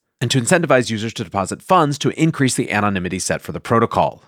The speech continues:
The indictment alleges that the founders profited from the price appreciation of the Torn token, ultimately cashing out for two point six million each in August of twenty twenty-two. Now, where the nuance in this case comes in is the question around, were these charges for writing code,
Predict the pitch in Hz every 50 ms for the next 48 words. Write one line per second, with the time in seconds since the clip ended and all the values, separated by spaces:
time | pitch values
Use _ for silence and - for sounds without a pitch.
0 | _ _ _ _ _ - 110 98 95 90 135 139 135 127 143 135 123 113 117 107
1 | 110 110 92 98 - 110 - - 110 107 107 104 - - - 175 165 196 - 170
2 | 131 117 101 - 117 113 110 - - 107 95 - - - - 113 104 - 110 123
3 | 160 185 180 - 139 107 98 90 101 - - 101 92 92 - 110 95 82 - 104
4 | 101 131 147 143 _ - 139 127 - 139 131 135 131 127 - - - 95 - -
5 | 107 127 160 156 143 127 - - - - 127 - - 120 117 - - 98 - -
6 | 127 165 180 170 143 131 127 135 - 113 117 101 - - - 107 107 85 87 90
7 | 92 - - 95 - - 92 85 87 - - 82 78 76 - - - 127 110 87
8 | 64 - - _ _ _ _ _ _ _ _ _ - 135 139 131 - - 147 135
9 | 143 180 208 233 262 269 214 233 165 139 131 135 139 139 131 123 113 107 104 95
10 | - - - 117 117 110 107 104 98 - - - - 110 98 - - - 104 95
11 | 95 92 85 98 92 87 85 82 80 78 _ _ - - 143 123 170 - - 196
12 | 196 202 - - 233 202 185 143 120 113 107 104 104 104 107 104 107 123 170 208
13 | 233 247 190 180 185 180 - - - - - 135 127 131 117 131 131 127 - -
14 | - - 110 104 98 95 110 110 113 117 117 110 101 92 - - - 160 180 202
15 | 214 226 214 208